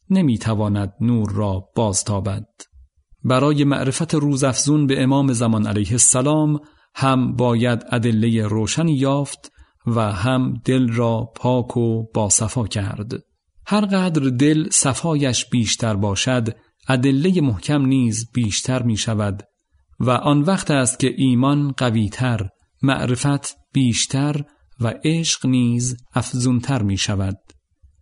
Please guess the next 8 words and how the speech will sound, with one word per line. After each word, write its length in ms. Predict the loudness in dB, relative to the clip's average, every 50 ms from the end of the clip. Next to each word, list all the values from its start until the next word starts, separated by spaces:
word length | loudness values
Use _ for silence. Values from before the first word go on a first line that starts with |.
| _ _ -4 -2
البته 680 | -2 0 0 -2 -2 -2 -2 0 2 2 2 0 0 0
عشقی 340 | 0 0 0 0 0 0 2
ماندگار 540 | 2 2 4 4 4 2 2 2 2 2 2
است 280 | 0 0 -2 -4 -4
که 200 | -4 -4 -2 0
اصالت 540 | 0 2 2 0 0 0 -2 -2 -4 -4 -4
داشته 320 | -4 -2 -2 -2 -2 -4 -2
باشد، 440 | -2 -2 -2 -2 -2 -4 -4 -6